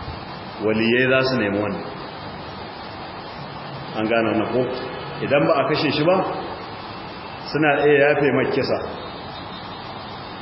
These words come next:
Su ce a ba su diyya. An gane ko? Da haka wanda aka kashe musu ɗan uwa da gangan, suna iya yafe kisan su ce a ba su diyya.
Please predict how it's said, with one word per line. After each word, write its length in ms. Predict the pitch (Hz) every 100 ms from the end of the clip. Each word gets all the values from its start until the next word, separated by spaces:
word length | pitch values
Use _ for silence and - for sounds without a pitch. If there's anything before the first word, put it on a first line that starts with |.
| - - - -
Su 140 | 113
ce 160 | - 147
a 140 | 123
ba 200 | 117 135
su 160 | 139 135
diyya. 340 | 104 117 107 87 - - - - - - - - - - - - - - - - - - - - - - -
An 140 | 104 107
gane 240 | 113 113 110
ko? 120 | 113 110 - - - - - -
Da 120 | -
haka 160 | 123 127
wanda 220 | 131 156
aka 180 | 147 143
kashe 180 | 143 139
musu 200 | 135 -
ɗan 160 | 139 139
uwa 280 | 143 143 139
da 100 | 131
gangan, 420 | 110 104 110 120 123 - - - - - - - - - -
suna 260 | 160 156
iya 180 | 147 151 135
yafe 420 | 151 151 151 -
kisan 360 | 170 165 160 147 143 - - - -
su 120 | - 123
ce 160 | 156
a 120 | 151 127
ba 140 | 139
su 140 | 139 120
diyya. 240 | 113 107